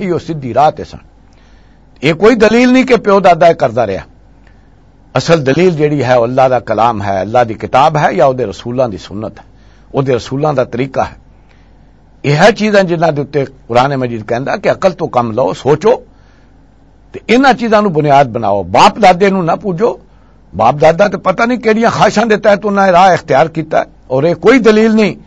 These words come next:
ਕਿ ਪਿਓ ਦਾਦਾ ਕਰਦਾ ਹੈ ਤੇ ਮੈਂ ਇਹੋ ਹੀ ਕਰਾਂਗਾ। وَمَثَلُ الَّذِينَ كَفَرُوا كَمَثَلِ الَّذِي يَنْعِقُ بِمَا لَا يَسْمَعُ إِلَّا دُعَاءً وَنِدَاءً، ਔਰ ਇਹਨਾਂ ਕਾਫਰਾਂ ਦੀ ਮਿਸਾਲ ਐਸੀ ਹੈ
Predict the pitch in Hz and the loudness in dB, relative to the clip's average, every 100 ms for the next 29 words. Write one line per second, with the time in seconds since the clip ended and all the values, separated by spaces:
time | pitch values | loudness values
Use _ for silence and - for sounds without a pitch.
0 | _ 143 139 175 185 170 170 175 160 151 | _ -6 -2 2 4 4 4 2 2 4
1 | 165 165 156 147 143 139 135 - 190 170 | 6 6 4 -2 0 0 -2 -8 -4 -2
2 | 175 131 123 98 73 - _ _ _ _ | -2 -2 -4 -4 -14 -20 _ _ _ _
3 | _ _ _ _ _ _ _ _ _ 131 | _ _ _ _ _ _ _ _ _ 0
4 | 170 180 180 170 170 160 156 151 - 151 | 2 2 2 0 0 0 2 -2 0 0
5 | 143 147 147 143 143 - 139 139 135 131 | 2 0 -2 -2 -2 -2 -6 -2 -2 -2
6 | 131 131 131 123 127 127 123 120 120 113 | -2 -2 -2 -6 -4 -2 0 0 -2 -2
7 | 123 127 127 120 117 117 104 131 143 139 | -6 -2 0 0 0 -4 2 4 4 2
8 | 123 123 143 160 - - _ _ _ _ | -2 0 4 2 2 -12 _ _ _ _
9 | _ _ _ 175 202 208 185 190 165 208 | _ _ _ 2 4 2 4 2 4 2
10 | 208 196 175 156 185 180 175 220 220 | 2 0 0 2 4 4 2 -2 -4